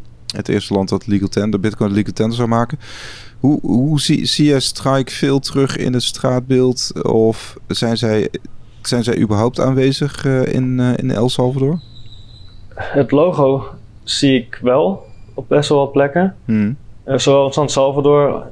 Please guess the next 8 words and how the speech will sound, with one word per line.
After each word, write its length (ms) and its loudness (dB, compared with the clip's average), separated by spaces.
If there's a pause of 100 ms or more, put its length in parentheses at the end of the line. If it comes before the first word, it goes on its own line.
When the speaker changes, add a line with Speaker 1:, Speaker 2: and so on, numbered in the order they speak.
Speaker 2:
eh, 140 -6
eh, 640 2
als 260 0
in, 220 -2
hier 160 -2
in 60 2
El 160 2
Zonte. 400 -2